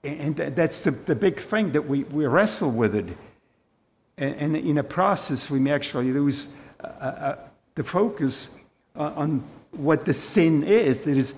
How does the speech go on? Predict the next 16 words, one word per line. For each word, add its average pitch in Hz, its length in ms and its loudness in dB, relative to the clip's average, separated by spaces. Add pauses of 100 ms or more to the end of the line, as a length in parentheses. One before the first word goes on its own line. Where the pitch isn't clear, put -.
(100)
there 151 120 4
is 147 180 4
one 170 520 4
basic 165 440 0
sin 165 320 2
out 156 240 2
of 123 160 0
which 165 360 2
come 160 240 0
then 160 240 2 (420)
a 139 80 4
whole 180 140 4
bunch 165 260 0
of 147 120 0
other 226 200 2
sins, 139 460 2